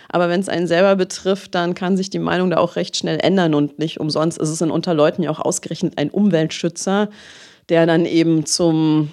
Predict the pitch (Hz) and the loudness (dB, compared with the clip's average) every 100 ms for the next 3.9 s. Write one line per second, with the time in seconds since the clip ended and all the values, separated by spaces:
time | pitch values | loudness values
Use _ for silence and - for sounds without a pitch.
0 | - 165 151 196 208 175 - - 185 165 | -2 0 0 0 0 -2 -4 -4 -2 -2
1 | 165 - 196 202 202 175 165 175 165 160 | -4 -2 0 0 0 -2 0 -2 -2 0
2 | 160 156 156 165 247 - - 139 127 - | 0 -2 -2 2 2 2 -4 -4 -4 -6
3 | - - 156 143 131 123 120 113 | -10 -6 -2 0 0 -4 -8 -10